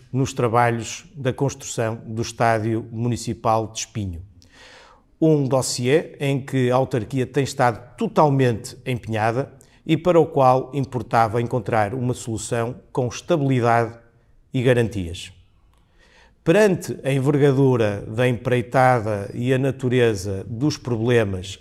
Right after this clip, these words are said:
encontrados, a gestão deste processo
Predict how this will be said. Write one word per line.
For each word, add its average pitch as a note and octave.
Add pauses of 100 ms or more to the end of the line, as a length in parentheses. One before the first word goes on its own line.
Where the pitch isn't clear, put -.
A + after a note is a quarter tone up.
encontrados, A#2+ (600)
a C#3
gestão C#3
deste D#3
processo -